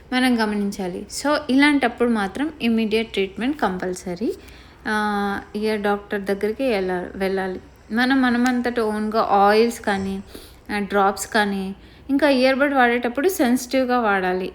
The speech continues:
ఇది బేబీ ఇయర్ కాబట్టి only పైన పైన చెక్ చేయాలి, ఎక్కువ లోతులు వెళ్ళొద్దు. లోతులు వెళ్ళ-, వెళ్ళాలన్నప్పుడు only కాటన్ని మాత్రమే యూస్ చేసి ఇలా రోల్ అప్ చేసి దాన్ని, ఆ, ఇన్సైడ్ పెట్టి గమనించాలి.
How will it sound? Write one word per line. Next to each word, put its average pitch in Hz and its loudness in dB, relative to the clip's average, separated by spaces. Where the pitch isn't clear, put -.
ఇది 214 -2
బేబీ 208 2
ఇయర్ 233 2
కాబట్టి 220 0
only 208 -2
పైన 202 -2
పైన 202 -6
చెక్ 226 -8
చేయాలి, 196 -4
ఎక్కువ 214 -4
లోతులు 196 -2
వెళ్ళొద్దు. 185 -2
లోతులు 233 0
వెళ్ళ-, 208 -4
వెళ్ళాలన్నప్పుడు 202 -2
only 220 -4
కాటన్ని 233 0
మాత్రమే 208 -6
యూస్ 240 -2
చేసి 240 2
ఇలా 233 4
రోల్ 202 2
అప్ 208 -4
చేసి - -4
దాన్ని, 214 -2
ఆ, 208 0
ఇన్సైడ్ 202 -2
పెట్టి 330 -2
గమనించాలి. 190 -4